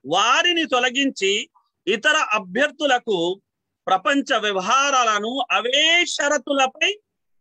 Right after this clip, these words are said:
అప్పగిస్తారు. కనుక సూరతుల్ కలంలో అల్లాహ్ సుబ్హానహు వ తఆలా సెలవిస్తున్న మాట, "ఇన్నా బలౌనాహుం కమా బలౌనా అస్హాబల్ జన్న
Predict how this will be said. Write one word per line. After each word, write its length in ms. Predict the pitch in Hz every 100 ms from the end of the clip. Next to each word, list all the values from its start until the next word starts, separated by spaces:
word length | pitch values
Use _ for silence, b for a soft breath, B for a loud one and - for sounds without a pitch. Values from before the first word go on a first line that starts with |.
| -
అప్పగిస్తారు. 600 | 165 - 156 123 _ _ _ _ _ _ _ _ _ _ _ _ -
కనుక 440 | 214 247 147 147 - _ _ _ _ _ _ _ _ _ _ _ -
సూరతుల్ 380 | 262 262 254 202 233
కలంలో 300 | 254 285 240
అల్లాహ్ 260 | 202 240
సుబ్హానహు 500 | 240 208 190 220 208
వ 20 | 180
తఆలా 240 | 190 175
సెలవిస్తున్న 580 | - 160 190 - 180 160
మాట, 360 | 147 147 - - _ _ _ _ b b 220
"ఇన్నా 540 | 302 330 339 330 320
బలౌనాహుం 840 | 240 247 294 349 349 339 330 349
కమా 380 | 311 302 302 294
బలౌనా 440 | 277 269 269 262 254
అస్హాబల్ 720 | 226 - - 247 240 220 196
జన్న 420 | 220 269 294